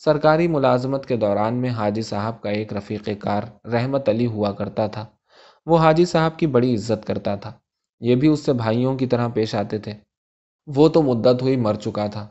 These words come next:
مگر اس کے لڑکے انور نے حال ہی میں انجینئرنگ کا امتحان پاس کیا تھا اور اسے ایک معقول سرکاری ملازمت مل گئی تھی۔ انور حاجی صاحب کو تایا ابو کہا کرتا تھا اور اکثر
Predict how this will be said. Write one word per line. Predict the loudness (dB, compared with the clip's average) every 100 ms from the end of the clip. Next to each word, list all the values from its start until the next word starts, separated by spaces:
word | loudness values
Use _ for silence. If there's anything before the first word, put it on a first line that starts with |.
| _ _
مگر | -2 0
اس | 0 -2
کے | 0
لڑکے | 0 -2 -4
انور | -6 -4 0 0
نے | 0 -4 -8 _
حال | -2 0
ہی | 0 -2
میں | -2 -4
انجینئرنگ | -2 -4 -2 -4 -4
کا | -4
امتحان | -4 -6 -8 -8
پاس | -8 -10 -10
کیا | -8 -6
تھا | -6 -12 -18 _ _ _ _
اور | -4 -2
اسے | 2 0
ایک | 2
معقول | 2 0 0 0 0
سرکاری | -4 -4 -2 -4 -2
ملازمت | -2 -4 -4 -6 -6 -6
مل | -8
گئی | -6 -8
تھی۔ | -12 -20 _ _ _ _ _
انور | -6 -2 0 0
حاجی | 0 -2 -2
صاحب | -2 -2 -4 -6
کو | -6
تایا | -2 0 0 -2
ابو | -4 -6
کہا | -4 -6
کرتا | -4 -6 -6 -6
تھا | -8 -16 _ _ _ _ _
اور | -2 0
اکثر | 0 0 -2